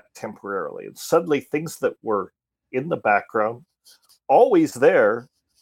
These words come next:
but never noticed, come forward, and you actually see aspects of reality that were there,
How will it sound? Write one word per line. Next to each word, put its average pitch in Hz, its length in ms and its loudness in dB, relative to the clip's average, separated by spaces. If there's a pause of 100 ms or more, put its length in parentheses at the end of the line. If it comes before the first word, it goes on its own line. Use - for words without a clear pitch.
(120)
but 120 200 -2
never 147 300 0
noticed, 127 600 -2 (120)
come 123 200 -4
forward, 131 680 2 (760)
and 127 120 -12
you 147 120 -10
actually 151 420 -8
see 160 340 -4
aspects 131 580 -2
of 120 100 -8
reality 107 680 -2
that 107 120 -4 (920)
were 113 260 0
there, 269 420 0